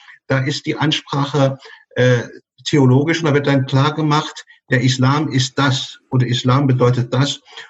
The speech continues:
Und wer das dann, äh, auseinandernehmen kann, sind halt wirklich auf der anderen Seite Theologen, die, die Mitte in der Gesellschaft sind und, und, äh,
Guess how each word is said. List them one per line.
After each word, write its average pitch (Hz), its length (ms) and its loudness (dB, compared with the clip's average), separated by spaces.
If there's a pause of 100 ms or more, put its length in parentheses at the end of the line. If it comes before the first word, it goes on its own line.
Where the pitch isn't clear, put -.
Und 131 200 4
wer 139 120 2
das 143 180 0
dann, 139 240 2
äh, 117 280 -8
auseinandernehmen 139 760 2
kann, 135 260 2
sind 147 200 0
halt 139 200 -2
wirklich 131 260 -2
auf 127 140 -4
der - 100 -8
anderen 135 260 0
Seite 135 340 0 (260)
Theologen, 131 580 2
die, 120 260 0 (300)
die 131 100 4
Mitte 143 220 2
in 131 60 2
der 127 100 4
Gesellschaft 127 540 0
sind 127 300 2
und, 113 420 -4
und, 117 400 -2
äh, 113 400 -2